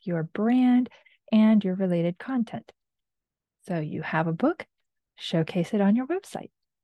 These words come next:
Have a blog, host it on your website. Have a freebie, offer it from your website. Have a podcast or a YouTube channel, embed the episodes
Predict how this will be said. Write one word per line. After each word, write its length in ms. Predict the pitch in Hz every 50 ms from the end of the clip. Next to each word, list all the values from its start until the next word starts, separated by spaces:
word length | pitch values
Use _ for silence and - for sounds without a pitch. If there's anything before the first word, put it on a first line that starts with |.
| _ _ _ _ _ _ _
Have 240 | - - - 175 170
a 40 | 160
blog, 440 | 160 - 160 156 170 185 226 254 - _ _ _ _ _ _ _ _ _ _ _ -
host 400 | - - - 254 247 - - -
it 160 | - - - - _ -
on 200 | - 165 160 165
your 100 | 175 185
website. 520 | 185 226 240 247 - - - - - - - _ _ _ _ _ _ _ _ _ _ _ _ _ _ _
Have 240 | - - 165 156 175
a 60 | 175
freebie, 540 | - - - 208 214 233 254 302 349 381 392 _ _ _ _ _ _ _ _ _ _ _ _ -
offer 300 | 269 320 320 - - 185
it 180 | - - - - _
from 260 | _ - - 220 214 220
your 120 | 240 247
website. 560 | 254 277 294 - - - 190 180 - - - _ _ _ _ _ _ _ _ _ _ _ _ _ _ _ _ -
Have 160 | - 185 170
a 60 | 156
podcast 640 | - - - 147 165 - - 202 220 247 - - -
or 40 | 160
a 60 | 160
YouTube 380 | 160 180 196 - - 277 254
channel, 420 | - - 302 302 294 302 302 302 302 - _ _ _ _ _ _ _ _ -
embed 360 | 190 185 175 185 185 202 202
the 180 | 214 - - 196
episodes 840 | 202 - 233 208 - - 233 214 214 214 214 220 214 202 - -